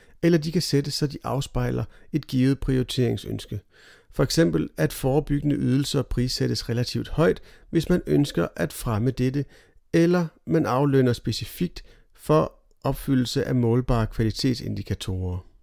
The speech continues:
I den aktuelle danske kontekst er priserne som udgangspunkt sat, så de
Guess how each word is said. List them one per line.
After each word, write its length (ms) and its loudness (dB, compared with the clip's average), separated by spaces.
I 120 0
den 120 2
aktuelle 420 2
danske 340 2
kontekst 640 -2
er 80 2
priserne 520 0
som 180 -2
udgangspunkt 640 0
sat, 260 -2
så 100 -2
de 140 -8